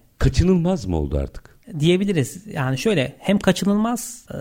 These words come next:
Speaker 2: hem de neden yapmamız gerektiğini he-, hep bugün söylemeye çalıştığım şey aslında. Yapmak için değil, sonuçlarını öngörüp ya da faydalarını bilip yapmak kesinlikle önemlidir. E, neden yapmak zorundayız? İşleyiş bu. Artık hani be-, belli bir zaman sonra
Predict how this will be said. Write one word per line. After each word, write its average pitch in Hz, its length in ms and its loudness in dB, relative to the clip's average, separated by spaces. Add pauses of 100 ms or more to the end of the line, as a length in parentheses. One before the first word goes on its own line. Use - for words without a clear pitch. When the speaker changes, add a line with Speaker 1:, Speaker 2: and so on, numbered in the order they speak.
Speaker 2:
hem 190 240 0
de 190 180 -2
neden 160 400 2
yapmamız 160 400 2
gerektiğini 151 640 0
he-, - 100 -2
hep - 180 -4
bugün 135 380 -2
söylemeye 131 380 0
çalıştığım 135 400 -4
şey 135 140 -2
aslında. 143 520 -4 (380)
Yapmak 160 320 0
için 180 280 2
değil, 190 340 -2 (180)
sonuçlarını 156 760 4 (160)
öngörüp 139 520 4
ya 120 100 0
da 135 60 0
faydalarını 135 680 2
bilip 139 200 0
yapmak 117 360 -2
kesinlikle 127 440 -2
önemlidir. 143 800 0 (160)
E, 123 180 -4
neden 139 240 4
yapmak 165 320 0
zorundayız? 139 760 2
İşleyiş 170 460 -4
bu. 131 160 -4
Artık 135 240 -2
hani 143 360 -2
be-, 135 180 2
belli 151 260 2
bir 151 40 -4
zaman 147 460 0
sonra 131 500 -2